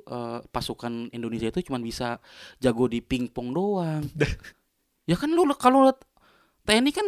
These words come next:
Speaker 1: kerjaan <laughs> main
Speaker 2: Ap-,
Speaker 1: pingpong mulu.
Speaker 2: sama joget komando.
Speaker 1: <laughs> Iya.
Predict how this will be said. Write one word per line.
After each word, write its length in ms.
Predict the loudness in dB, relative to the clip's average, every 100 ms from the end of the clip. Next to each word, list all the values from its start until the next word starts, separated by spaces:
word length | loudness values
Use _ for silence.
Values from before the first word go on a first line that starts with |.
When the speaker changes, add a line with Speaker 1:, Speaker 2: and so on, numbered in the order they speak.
| -2
Speaker 1:
kerjaan 540 | -4 -2 4 10 10
<laughs> 80 | 12 10 8 6 10 10 10 10 10 8 6 6 0 6
main 160 | 6
Speaker 2:
Ap-, 80 | 8
Speaker 1:
pingpong 420 | 6 4 6 4
mulu. 320 | 8 10 12 12
Speaker 2:
sama 200 | 12 12
joget 280 | 12 10
komando. 480 | 10 8 10 8 8 8
Speaker 1:
<laughs> 20 |
Iya. 540 | 8 8 10 10 8